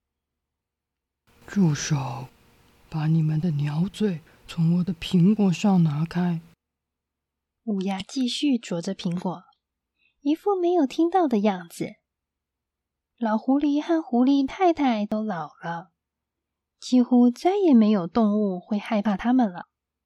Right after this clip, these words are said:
Speaker 2: 兔子和老鼠都跑得比它们还快。年复一年，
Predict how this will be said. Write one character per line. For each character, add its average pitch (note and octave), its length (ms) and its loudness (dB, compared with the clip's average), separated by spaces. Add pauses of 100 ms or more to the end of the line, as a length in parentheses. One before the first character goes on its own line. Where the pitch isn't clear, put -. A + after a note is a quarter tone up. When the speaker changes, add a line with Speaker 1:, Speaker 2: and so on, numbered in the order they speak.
(680)
Speaker 2:
兔 F4+ 200 2
子 A#3+ 420 0
和 B3 240 4
老 A3+ 180 2
鼠 G#3+ 320 -2
都 G#3 120 -2
跑 F3+ 180 -4
得 F#3 100 -6
比 F3+ 120 -6
它 F#3+ 160 -4
们 G3 100 0
还 F3+ 160 -8
快。 G3 440 -4 (880)
年 G3 320 -4
复 B3+ 420 2
一 B3+ 180 2
年， G#3 580 2